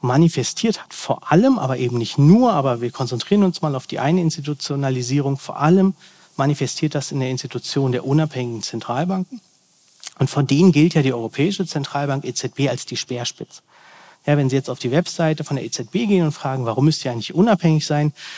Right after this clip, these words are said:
dann steht da ein altbekanntes Argument, das man mal als Misstrauen in Politik oder noch etwas polemischer als Misstrauen in Demokratie beschreiben kann.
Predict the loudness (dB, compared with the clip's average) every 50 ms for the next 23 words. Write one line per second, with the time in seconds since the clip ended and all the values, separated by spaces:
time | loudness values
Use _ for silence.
0 | -18 -12 -6 -4 -4 -4 -2 0 0 0 2 0 -4 -4 -4 0 2 2 2 2
1 | 0 -4 -6 -4 -4 -4 -4 -4 -4 -6 -8 -10 -14 _ _ _ -14 -10 -6 -4
2 | -2 0 2 4 6 6 4 2 -2 -14 _ _ -20 -20 -20 -20 -20 -20 _ _
3 | -6 -6 -6 -4 -2 0 0 2 2 2 0 0 -4 -6 -2 4 4 4 4 4
4 | -2 -8 -4 -2 -2 0 0 -2 -4 -6 -10 -18 -20 -20 -20 -20 _ _ -20 -20
5 | -20 -20 _ -6 -4 -4 -4 -4 -6 -10 -12 _ _ _ _ _ _ _ _ _
6 | _ _ -10 -6 -6 -6 -4 2 4 4 4 4 0 -8 -8 -6 -4 -4 -4 -4
7 | -6 -6 -6 -8 -10 -10 -12 -16 -16 _ _ -6 -2 0 2 2 2 0 -2 -2
8 | 2 2 2 2 2 -4 -6 -4 -4 -2 -2 -2 -2 -4 -6 -10 -12 -8 0 2
9 | 2 2 2 0 -4 -6 -12 -14 -16 -14 -16 -16 _ -16 -18